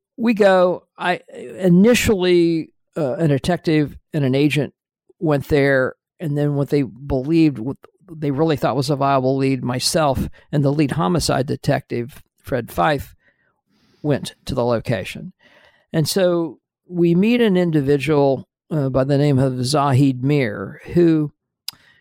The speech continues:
didn't want to talk to us, didn't want to tell us the truth.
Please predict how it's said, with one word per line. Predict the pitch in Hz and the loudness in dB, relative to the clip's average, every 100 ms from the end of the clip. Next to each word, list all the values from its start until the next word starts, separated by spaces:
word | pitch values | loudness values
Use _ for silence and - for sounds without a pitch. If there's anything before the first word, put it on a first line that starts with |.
| _ _ _ _ _ _ _ | _ _ _ _ _ _ _
didn't | - 220 202 | 0 2 2
want | 180 151 | 2 0
to | |
talk | - 131 - | 0 -2 -2
to | 139 131 | -2 0
us, | 131 | -2
didn't | - 170 156 | -2 -2 0
want | 147 135 | -2 -2
to | |
tell | 143 135 | -2 0
us | 131 | -2
the | 139 | -6
truth. | - - 151 147 143 - | -8 -4 0 2 0 -4